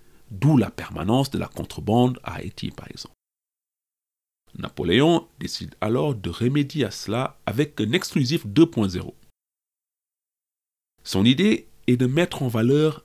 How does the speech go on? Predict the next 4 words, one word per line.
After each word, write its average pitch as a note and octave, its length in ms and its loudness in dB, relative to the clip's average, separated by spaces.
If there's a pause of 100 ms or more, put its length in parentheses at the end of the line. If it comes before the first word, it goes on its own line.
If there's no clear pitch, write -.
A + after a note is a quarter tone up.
(160)
la G2 140 -4
Louisiane G#2+ 680 0 (280)
pour F#2 120 -2
produire A#2+ 760 2